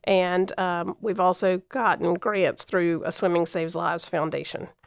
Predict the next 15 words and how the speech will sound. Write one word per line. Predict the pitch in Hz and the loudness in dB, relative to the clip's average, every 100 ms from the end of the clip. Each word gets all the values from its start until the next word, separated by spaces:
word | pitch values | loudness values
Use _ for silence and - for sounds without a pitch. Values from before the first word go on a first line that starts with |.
| _ _ - | _ _ -8
So | - 185 | -2 0
there, | 185 175 - _ _ | 2 0 -2 _ _
there | - 202 185 | -8 -4 0
are | 214 214 | 0 -2
grant | 190 175 - | -2 -2 -2
opportunities. | 180 185 214 190 175 - 185 - - | -2 -2 0 0 0 -6 -6 -6 -2
Um, | 185 185 - | 0 0 0
and | 190 185 - _ _ - | 0 0 -4 _ _ -10
we're | 240 220 | -2 0
moving | 226 226 214 196 - | 4 4 4 0 2
out | 196 185 - | 2 2 2
into | 196 190 - 180 185 185 | 0 0 0 -2 0 -4
the | 180 175 175 185 | -4 -4 -4 -2
veteran | 208 208 185 | 2 2 2
community | - 196 180 175 170 180 | 2 2 2 2 -2 -8